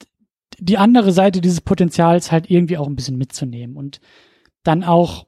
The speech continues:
ein bisschen mehr Spaß zu haben in dieser Absurdität dieser Ein-Mann-Armee, dieser total exzessiven Gewalt und, und damit auch mit dem Augenzwinkern da so ein bisschen durch die Gegend zu laufen. Das ist so mein Eindruck.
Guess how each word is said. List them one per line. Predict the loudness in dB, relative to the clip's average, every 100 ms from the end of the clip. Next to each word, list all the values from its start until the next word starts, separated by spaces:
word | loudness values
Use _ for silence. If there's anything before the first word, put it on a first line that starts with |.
| _
ein | -4
bisschen | -2 0 2
mehr | 2
Spaß | 0 0 0 0
zu | -2 2
haben | 2 2 -2
in |
dieser | -2 -2 -2
Absurdität | -2 0 -2 -2 2 2 2
dieser | 0 2 2 0 -4 _ _ _ _ _ _ -10
Ein-Mann-Armee, | 0 2 4 2 0 -2 2 4 4 2
dieser | 0 0
total | -2 -6 0 2 2 0 -4 _
exzessiven | -8 -6 -6 -2 -2 0
Gewalt | -2 0 2 4 2 0
und, | -2 0 -2 -8 -20 -20 _ _ _
und | -2 0 0 -4 -14 _ _ _ -20 _ _ -20 _ _ -2
damit | 2 2
auch | 2
mit | 2 2
dem | 2
Augenzwinkern | 4 4 2 2 0 2 2
da | 2
so | 2
ein |
bisschen | 0 0
durch | -2 -2
die | -4
Gegend | -2 -4
zu | -4
laufen. | -6 -6 -8 -6 -2
Das | -2
ist | -2
so | 0
mein | 2 2
Eindruck. | 2 -2 -6 -14